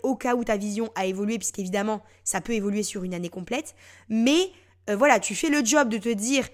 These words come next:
c'est quoi mes priorités une bonne fois pour toutes ? Je vais être claire avec moi-même et je vais être claire avec la direction que je veux prendre. Je vais assumer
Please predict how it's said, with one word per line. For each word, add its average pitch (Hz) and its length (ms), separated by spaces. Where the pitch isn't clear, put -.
c'est 302 200
quoi 311 120
mes 269 120
priorités 262 500
une 226 100
bonne 208 120
fois 202 120
pour - 140
toutes ? - 320
Je 190 140
vais 254 80
être 247 160
claire 311 200
avec 247 160
moi-même 254 360
et 226 100
je 190 80
vais 208 80
être 202 80
claire 269 140
avec 220 140
la 202 80
direction 202 340
que 208 100
je 185 80
veux 185 80
prendre. 277 420
Je 202 60
vais 240 100
assumer 320 500